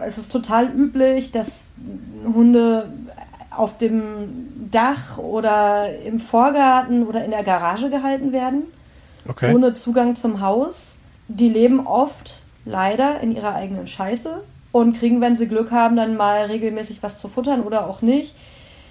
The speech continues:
Speaker 1: Meine Nachbarshunde, ich könnte jedes Mal schreien und heulen und versteh's einfach nicht. Die haben fünf richtig teure Rassehunde, unter anderem ein Bobtail, der hat kein Fell mehr, der hat in seinem Leben noch keinen Tierarzt gesehen,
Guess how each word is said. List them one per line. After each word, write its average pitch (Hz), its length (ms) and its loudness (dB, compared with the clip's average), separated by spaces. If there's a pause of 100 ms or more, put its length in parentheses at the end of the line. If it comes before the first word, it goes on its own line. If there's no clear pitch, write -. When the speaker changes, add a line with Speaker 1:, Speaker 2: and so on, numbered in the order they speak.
(120)
Speaker 1:
Meine 233 200 6
Nachbarshunde, 262 840 4
ich - 200 -6
könnte 240 220 0
jedes 233 240 -2
Mal 226 560 0 (160)
schreien 294 760 0
und 226 340 -2
heulen 285 560 4
und 226 320 0 (160)
versteh's 240 460 -2
einfach 254 360 -2
nicht. 254 200 -2
Die 220 100 -4
haben 208 160 -6
fünf 294 380 0 (540)
richtig 277 400 -2
teure 247 380 2
Rassehunde, 269 720 2 (720)
unter 220 240 2
anderem 240 300 2
ein 202 180 -4
Bobtail, 240 380 2
der 233 120 0
hat 226 120 -8
kein 208 200 -4
Fell 214 300 0
mehr, 277 200 0 (140)
der 226 80 -4
hat 208 100 -10
in 220 80 -6
seinem 208 200 -2
Leben 226 180 0
noch 226 120 -4
keinen 226 220 -6
Tierarzt 294 400 -2
gesehen, 285 420 -4